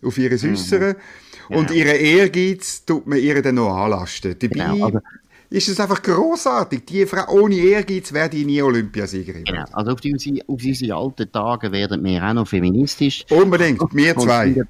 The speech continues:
Speaker 2: das, nein, nein, es ist offensichtlich, es ist nicht mehr die dumme Blondine, es ist die ehrgeizige Blondine, wo das Problem ist.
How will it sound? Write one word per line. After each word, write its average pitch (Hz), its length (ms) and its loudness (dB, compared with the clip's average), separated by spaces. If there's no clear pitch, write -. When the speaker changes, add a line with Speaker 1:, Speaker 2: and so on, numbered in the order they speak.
Speaker 2:
das, 120 180 -2
nein, 139 140 0
nein, 120 200 -2
es 101 120 -6
ist 98 160 -4
offensichtlich, 92 680 -10
es 92 200 -4
ist - 240 -8
nicht 98 100 -2
mehr 90 80 0
die 90 180 -8
dumme 117 300 -2
Blondine, 107 560 -6
es 92 140 -14
ist 92 180 -18
die 90 180 -10
ehrgeizige 127 520 -2
Blondine, 117 420 2
wo 110 80 2
das 107 140 -2
Problem 98 400 -2
ist. 92 160 -6